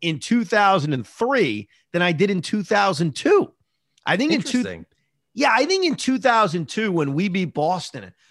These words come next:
Speaker 1: I was pumped. Like, my reaction was, "F yeah, I can't believe the Nets are in the finals." Just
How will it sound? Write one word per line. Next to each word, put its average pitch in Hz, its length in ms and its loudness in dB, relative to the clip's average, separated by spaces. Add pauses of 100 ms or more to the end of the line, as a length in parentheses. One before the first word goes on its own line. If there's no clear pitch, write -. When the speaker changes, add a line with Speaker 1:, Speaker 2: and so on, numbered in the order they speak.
(240)
Speaker 1:
I 175 160 2
was 123 300 -6
pumped. - 500 -6 (240)
Like, 143 120 -2
my 208 120 4
reaction 170 600 2
was, 120 600 -4 (640)
"F 202 320 0
yeah, 170 600 4
I 113 100 -10
can't 233 440 0
believe 175 440 2
the 180 80 4
Nets 165 280 2
are 160 120 2
in 156 80 2
the 131 80 0
finals." 156 560 -2
Just 170 220 -2